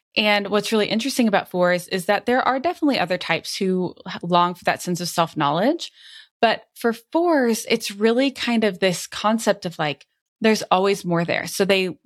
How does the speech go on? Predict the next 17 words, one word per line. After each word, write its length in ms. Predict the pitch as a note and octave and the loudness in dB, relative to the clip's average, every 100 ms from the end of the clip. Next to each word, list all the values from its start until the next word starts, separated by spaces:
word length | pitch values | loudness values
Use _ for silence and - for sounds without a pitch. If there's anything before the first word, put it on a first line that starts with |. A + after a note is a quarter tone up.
| - | -2
they 120 | F#3 | -2
lean 280 | F#3+ A3+ G#3+ | 0 2 2
into 360 | G#3+ G#3 F#3 - | 2 -2 -4 0
all 200 | G3 G#3+ | 0 2
of 120 | G#3+ | 0
the 120 | G3 F#3 | 0 0
emotion, 720 | E3 D#3 D#3 E3 D#3+ E3 E3+ - - - _ | 2 2 0 0 0 0 -4 -8 -20 -20 _
all 200 | A3 A#3+ | 2 2
of 80 | A3+ | 0
the 120 | G#3 | -2
introspection, 800 | D#3 F3 E3 - D#3+ - E3+ E3 - | -4 -6 -6 -4 -4 -2 -2 -2 0
anything 320 | A#3 A#3+ A3 | 0 2 0
like 160 | F3 | 0
that 180 | E3 D#3+ - | 0 -6 -4
they 80 | E3+ | -4
possibly 420 | E3 D#3+ - E3 | -2 -6 -4 -6
can. 440 | - D3+ G2 E3+ | -2 -2 -2 -6